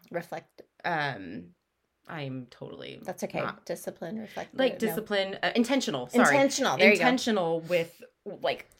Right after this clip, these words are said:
Speaker 2: carving out time
Speaker 1: Yeah.
Speaker 2: to sit down with my actual Bible
Speaker 1: Right.
Speaker 2: and, and compare. But,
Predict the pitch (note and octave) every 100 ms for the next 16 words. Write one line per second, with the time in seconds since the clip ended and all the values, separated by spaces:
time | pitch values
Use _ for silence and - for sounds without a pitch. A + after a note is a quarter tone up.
0 | - - G3 G3 F3+ D#3+ - - D3+ C4+
1 | F#4+ A3+ F#3 - - - - D3+ D3 C3+
2 | C#3 C#3 C#3 D#3 D3 D#3 - E2+ - -
3 | A2 - - C#3+ - - B2+ D#3 - G#2+
4 | - E3 _ _ - E3 D#3+ D3 B2+ C#3
5 | G#2